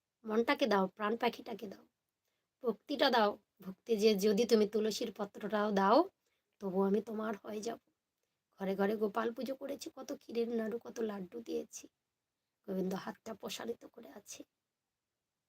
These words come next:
আমরা সেবার কি জানি? সেবা জানে মা নন্দরানী।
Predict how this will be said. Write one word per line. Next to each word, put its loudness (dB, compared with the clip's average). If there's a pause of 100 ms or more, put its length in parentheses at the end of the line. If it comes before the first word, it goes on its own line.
(920)
আমরা -2
সেবার -2
কি -6
জানি? 2 (400)
সেবা 2
জানে 4
মা 2 (260)
নন্দরানী। 0